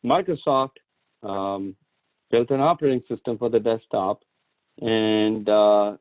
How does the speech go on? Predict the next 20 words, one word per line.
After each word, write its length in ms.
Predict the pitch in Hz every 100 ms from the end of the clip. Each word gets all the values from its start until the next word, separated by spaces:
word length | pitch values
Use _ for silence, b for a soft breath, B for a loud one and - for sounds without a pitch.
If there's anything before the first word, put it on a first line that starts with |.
| 135
they 160 | 117 131
were 180 | 135 127
able 380 | 135 131 131 127
to 720 | - 120 117 113 110 107 - _ 107
drive 400 | 110 117 123 120
adoption 640 | 107 117 131 160 - 160
of 140 | 143 123
that 180 | 117
operating 560 | 117 131 - 120 107 101
system 540 | - 123 - 107 95 98 _ _ _ _ -
by 180 | 120 117
eliminating 640 | 123 131 131 131 127 110 -
friction 480 | 107 - - 151 185 _ -
and 220 | 117 110 -
opening 380 | 107 104 120 117
it 140 | 113
up 220 | 113 131 131
so 120 | 123 110
that, 300 | 113 107 104 _ _ _ _ -
uh, 280 | 104 104 98